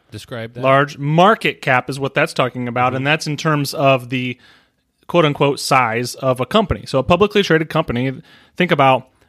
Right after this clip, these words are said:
Speaker 2: there's a million shares outstanding, and each share is five dollars. That's five million dollar market cap is what that would be. And the more shares outstanding and the higher the price, the bigger the market cap is. And that actually is the more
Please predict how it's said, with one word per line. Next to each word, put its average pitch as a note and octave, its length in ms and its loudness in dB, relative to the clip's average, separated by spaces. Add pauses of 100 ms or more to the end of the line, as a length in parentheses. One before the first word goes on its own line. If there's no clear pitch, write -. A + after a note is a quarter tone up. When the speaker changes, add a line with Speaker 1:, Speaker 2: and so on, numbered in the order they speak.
(140)
Speaker 2:
there's B2+ 340 -4 (320)
a A#2 80 -14
million D3 360 2
shares E3 360 0
outstanding, E3 760 -2
and C#3 120 -6
each D#3 120 -4
share E3 280 -2
is D#3 140 -2
five D#3+ 360 2
dollars. C3+ 600 2 (400)
That's B2+ 160 -10
five D3 360 0
million C#3+ 640 -2 (800)
dollar C3+ 340 4
market C3+ 400 -4
cap - 460 -2
is C3+ 140 -8
what B2 160 -6
that B2+ 100 -4
would A#2+ 100 -8
be. A2 140 -10
And C3+ 160 -6
the C#3+ 60 0
more D3+ 440 4 (460)
shares C#3+ 280 2
outstanding C3+ 400 0
and C3 100 0
the B2+ 60 0
higher B2+ 260 2
the A#2 80 -8
price, C#3+ 440 4
the B2+ 140 -6
bigger B2+ 260 -2
the B2+ 60 -2
market C#3+ 260 0
cap C3 200 -2
is. C3+ 240 0
And B2 120 -4
that D3+ 240 0 (320)
actually C#3+ 400 -2
is C3 180 -2
the C3+ 100 -6
more C3+ 420 0